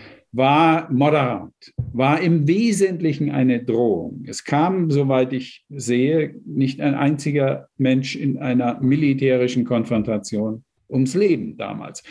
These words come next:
Aber die haben ihre Panzer auf fremdem Staatsgebiet auffahren lassen und haben die Ukraine bedroht,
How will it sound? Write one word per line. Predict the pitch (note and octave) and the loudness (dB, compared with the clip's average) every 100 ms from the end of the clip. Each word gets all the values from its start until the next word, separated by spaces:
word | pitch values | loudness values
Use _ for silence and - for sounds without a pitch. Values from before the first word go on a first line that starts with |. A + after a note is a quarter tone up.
| - - | -20 -4
Aber | G3+ A#3 | 2 4
die | G3 F#3+ | 4 4
haben | F3 E3+ F3 | 4 2 2
ihre | E3+ F3 | 2 2
Panzer | - C4+ C#4 C4+ A#2+ A2 - | 2 2 2 2 -2 -2 -2
auf | C3+ C3+ C#3 | 0 0 0
fremdem | C#3+ C#3 C#3 D3+ D3+ | 0 2 2 0 0
Staatsgebiet | - - C4+ - - B2 A2 - | 0 2 2 0 -2 0 0 2
auffahren | B2 A#2+ - D3 D3 | 0 0 2 2 2
lassen | D#3 D#3 E3 F3+ - - - | 2 0 0 -4 -6 -20 -6
und | G3+ F#3 | 0 2
haben | F3+ F3 F3 E3+ D#3+ D3 | 4 4 4 4 2 0
die | D3+ D3 D3 C3+ | 2 2 2 0
Ukraine | - C3 C3+ C#3+ B2 C3+ D3+ F3+ C#4 _ _ _ | -2 -2 0 2 2 4 2 0 -8 _ _ _
bedroht, | G3 G3+ A3 B2 - - | -2 2 2 2 0 -14